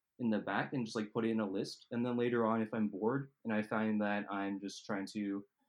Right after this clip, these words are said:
watch T V or do something, like, random, then I sometimes check back on it, in on the list and see, "Oh, like, I,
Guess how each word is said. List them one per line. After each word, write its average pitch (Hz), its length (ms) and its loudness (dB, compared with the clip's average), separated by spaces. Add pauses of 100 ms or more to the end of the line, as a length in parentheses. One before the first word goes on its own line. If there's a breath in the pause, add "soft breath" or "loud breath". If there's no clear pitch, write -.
watch - 260 -4
T 113 140 0
V 147 240 4
or 139 140 4
do 120 220 2
something, 110 600 -2 (420)
like, 107 140 -2
random, 101 540 0
then 95 320 -4 (340)
I 98 540 -2
sometimes 104 460 -4
check 107 240 -4
back 104 240 -2
on 104 160 -2
it, 107 160 -4
in 113 100 0
on 104 140 2
the 98 60 -2
list 147 280 -2
and 127 100 -4
see, 113 360 -4
"Oh, 180 180 2
like, 107 300 0 (120)
I, 107 340 -2